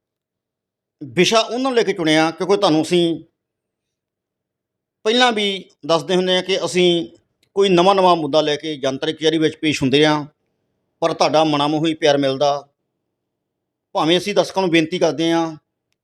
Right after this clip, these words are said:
ਵੀ ਕੁਮੈਂਟਾਂ ਰਾਹੀਂ ਸਾਨੂੰ ਹੌਸਲਾ ਅਫਜ਼ਾਈ ਕਰੋ ਜੀ, ਆਪਣੀ ਰਾਏ ਦਿਓ, ਜਿੱਥੇ ਕਿਤੇ ਕਮੀ ਪੇਸ਼ੀ ਆ ਉਹ ਵੀ ਤੁਸੀਂ ਦੱਸਣ ਦੀ ਕੋਸ਼ਿਸ਼ ਕਰੋ। ਪਰ ਬਹੁਤ ਸੱਜਣ ਆ ਜਿਹੜੇ ਕੁਮੈਂਟ ਤਾਂ ਨਹੀਂ ਕਰਦੇ, ਪਰ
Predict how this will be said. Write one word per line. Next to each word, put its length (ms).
ਵੀ 100
ਕੁਮੈਂਟਾਂ 440
ਰਾਹੀਂ 240
ਸਾਨੂੰ 420
ਹੌਸਲਾ 280
ਅਫਜ਼ਾਈ 240
ਕਰੋ 200
ਜੀ, 300
ਆਪਣੀ 300
ਰਾਏ 220
ਦਿਓ, 500
ਜਿੱਥੇ 260
ਕਿਤੇ 160
ਕਮੀ 240
ਪੇਸ਼ੀ 340
ਆ 100
ਉਹ 180
ਵੀ 120
ਤੁਸੀਂ 120
ਦੱਸਣ 120
ਦੀ 80
ਕੋਸ਼ਿਸ਼ 260
ਕਰੋ। 300
ਪਰ 140
ਬਹੁਤ 240
ਸੱਜਣ 300
ਆ 100
ਜਿਹੜੇ 260
ਕੁਮੈਂਟ 340
ਤਾਂ 120
ਨਹੀਂ 160
ਕਰਦੇ, 300
ਪਰ 160